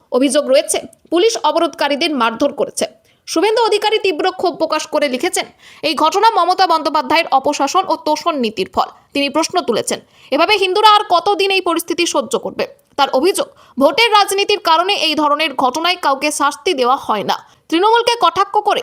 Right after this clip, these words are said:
শুভেন্দু হিন্দুদের প্রতি আহ্বান জানিয়েছেন, দল মত নির্বিশেষে এক হয়ে এই তোষণকারী সরকারকে গণতান্ত্রিকভাবে বিদায় দিতে হবে, নইলে আগামী দিনে হিন্দুদের জন্য আরও ভয়ঙ্কর হবে এবং এমন ঘটনা বারবার ঘটতে থাকবে। খবর আজকের মতো এখানেই শেষ।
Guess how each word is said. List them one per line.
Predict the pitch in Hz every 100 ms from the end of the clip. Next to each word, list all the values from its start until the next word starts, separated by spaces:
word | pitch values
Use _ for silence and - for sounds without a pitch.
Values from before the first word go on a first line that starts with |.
| -
শুভেন্দু | - 330 427 440
হিন্দুদের | 349 349 381 381
প্রতি | 359 294 349
আহ্বান | 269 277 269 262
জানিয়েছেন, | 226 220 339 - - - - - -
দল | 254 359 427
মত | 370 381 330
নির্বিশেষে | 302 277 294 285 359 339
এক | 262 262
হয়ে | - 311 302 -
এই | 262
তোষণকারী | 277 302 403 403 359 349
সরকারকে | 302 277 285 285 339
গণতান্ত্রিকভাবে | 269 254 349 370 339 330 254 262 302
বিদায় | 262 233 214
দিতে | 185 -
হবে, | - 185 - - _
নইলে | 262 240 -
আগামী | 269 370 427
দিনে | 392 403
হিন্দুদের | 370 320 320 339 254
জন্য | 277 320 339
আরও | 269 269
ভয়ঙ্কর | 240 240 285 277 226 220
হবে | 208 277
এবং | - 262 262
এমন | 240 294 392
ঘটনা | 320 294 302 311
বারবার | 240 233 214 240
ঘটতে | 226 233 -
থাকবে। | - 180 - - - _ _ _ _ _ -
খবর | 294 320 440
আজকের | - 320 - 330
মতো | 285 277 381 -
এখানেই | - 269 220
শেষ। | 226 190 -